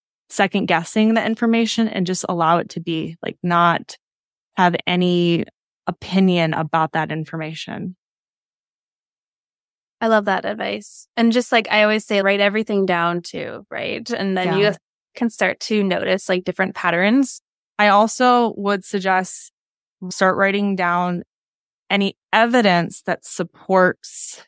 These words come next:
Speaker 1: your intuition. So any stories you have about how you knew that thing was going to happen for you or anything that involves your life,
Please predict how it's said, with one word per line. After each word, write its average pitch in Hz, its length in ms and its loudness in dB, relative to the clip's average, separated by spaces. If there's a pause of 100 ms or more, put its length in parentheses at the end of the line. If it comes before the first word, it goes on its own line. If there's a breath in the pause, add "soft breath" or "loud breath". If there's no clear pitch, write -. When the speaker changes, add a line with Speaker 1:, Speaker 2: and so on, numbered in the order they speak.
Speaker 1:
your 185 280 2
intuition. 180 800 -4
So 185 180 -2
any 190 160 2
stories 196 600 0
you 180 100 -6
have 175 360 0
about 165 400 -4
how 165 480 0 (160)
you 190 200 0
knew 185 420 4
that 165 260 2 (120)
thing 185 140 -2
was 170 140 -6
going 165 220 -2
to 165 60 -6
happen 165 360 -4
for - 160 -12
you 156 340 -2
or 147 300 -4 (380)
anything 254 360 2
that 240 120 2
involves 180 420 0
your 170 200 -2
life, 143 520 -4